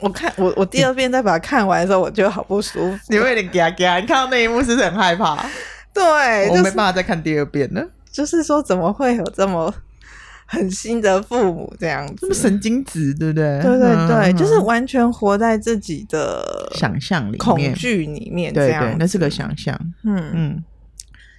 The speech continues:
Speaker 1: 但是我觉得这个妈妈还不错的是，
Speaker 2: 嗯。
Speaker 1: 她其实有一个好朋友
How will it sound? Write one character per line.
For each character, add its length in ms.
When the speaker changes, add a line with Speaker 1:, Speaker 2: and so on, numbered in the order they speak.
Speaker 1:
但 100
是 100
我 160
觉 120
得 60
这 100
个 40
妈 220
妈 220
还 160
不 140
错 320
的 40
是， 240
Speaker 2:
嗯。 60
Speaker 1:
她 400
其 260
实 440
有 200
一 60
个 580
好 300
朋 340
友 200